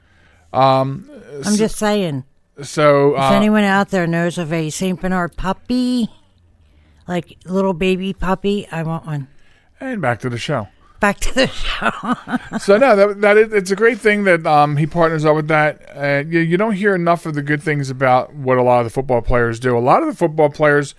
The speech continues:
Speaker 1: team up with some sort of charity, and they're
Speaker 2: Yeah,
Speaker 1: always buried in
Speaker 2: yeah.
Speaker 1: other news, and you never really get to see what's going on.
Speaker 2: Right.
Speaker 1: Um, but
Speaker 2: And
Speaker 1: the
Speaker 2: that's a shame, because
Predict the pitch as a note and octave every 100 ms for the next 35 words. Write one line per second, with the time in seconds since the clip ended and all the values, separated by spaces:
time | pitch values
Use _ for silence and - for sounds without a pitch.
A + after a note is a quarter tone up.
0 | - - - - - A3 G3 D#3+ C#3 C#3+
1 | C3+ B2+ A#2 A#2+ A2 A#2 C#3 D#3+ A#3 F#3+
2 | G#3+ F3 E3 C#3+ D3 E3 E3 D3+ D3 D3+
3 | D3 C#3+ D#3 C#3 C3 B2+ B2+ C3+ C3 C3
4 | B2+ B2 B2+ A#2 - D3 C3+ A#2 - B2
5 | B2 B2 B2 A2+ G3+ G#3 E3+ - _ -
6 | A2 A2 G#2+ G#2+ B2 B3 - C#4 B3 C4
7 | - C#4 C4+ A3+ F#3 F3 G3 G3 G3 F3+
8 | D3+